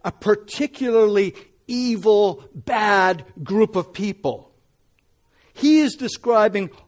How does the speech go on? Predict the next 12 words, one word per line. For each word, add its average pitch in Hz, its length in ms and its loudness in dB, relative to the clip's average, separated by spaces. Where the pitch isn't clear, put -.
all 302 360 6
people 214 720 -2
for 202 320 -2
all 285 340 6
time, 185 600 -2
everywhere, 185 920 2
apart 226 640 2
from 196 240 -4
the 175 80 -4
grace 156 360 -4
of 123 140 -12
God. 147 480 -12